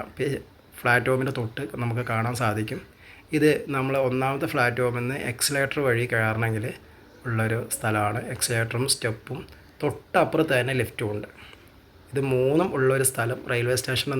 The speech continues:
നടുക്ക്, നടുവശത്തായിട്ട് വരും. സെൻട്രൽ ഭാഗമായിട്ട് വരും. നമുക്ക് റെയിൽവേ സ്റ്റേഷൻ്റെ സെൻട്രൽ ഭാഗത്താണ് ഈ എക്സലേറ്ററും ലിഫ്റ്റ് സൗകര്യമൊക്കെ ഉള്ളത്.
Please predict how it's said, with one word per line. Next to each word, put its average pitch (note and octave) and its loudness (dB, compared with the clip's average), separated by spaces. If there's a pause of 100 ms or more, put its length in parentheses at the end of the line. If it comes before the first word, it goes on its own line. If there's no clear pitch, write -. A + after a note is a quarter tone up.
(100)
നടുക്ക്, C#3 4 (580)
നടുവശത്തായിട്ട് C3 0
വരും. A2+ -2 (480)
സെൻട്രൽ A#2+ 2
ഭാഗമായിട്ട് A2+ 2
വരും. G#2+ -2
നമുക്ക് G#2 -6 (460)
റെയിൽവേ A2+ 0
സ്റ്റേഷൻ്റെ A#2 -2 (100)
സെൻട്രൽ A2+ -2
ഭാഗത്താണ് A2 -2 (560)
ഈ A2+ 0 (120)
എക്സലേറ്ററും A#2 -2 (120)
ലിഫ്റ്റ് A2+ -4
സൗകര്യമൊക്കെ A2+ -2
ഉള്ളത്. G#2 -4